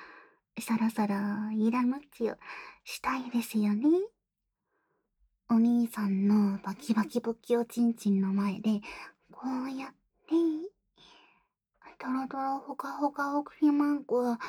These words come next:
ーんしててあげますから、おちんちん突っ込んで、思いっ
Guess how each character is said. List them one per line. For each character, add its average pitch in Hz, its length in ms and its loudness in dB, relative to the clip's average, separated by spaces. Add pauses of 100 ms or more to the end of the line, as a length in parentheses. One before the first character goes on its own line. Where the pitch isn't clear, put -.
(400)
ー 349 440 6
ん - 20 2
し - 140 -18
て 277 140 -4
て - 160 -4
あ 226 160 2
げ 233 140 4
ま 240 200 8
す - 120 -10
か 220 120 -6
ら、 277 400 0 (880)
お 247 60 -4
ち - 160 -6
ん 262 180 0
ち - 140 -2
ん 233 140 4
突 - 120 -16
っ - 40 -20 (100)
込 254 140 -2
ん 247 120 2
で、 233 80 2 (680)
思 302 240 6
い 339 80 6
っ 349 40 -2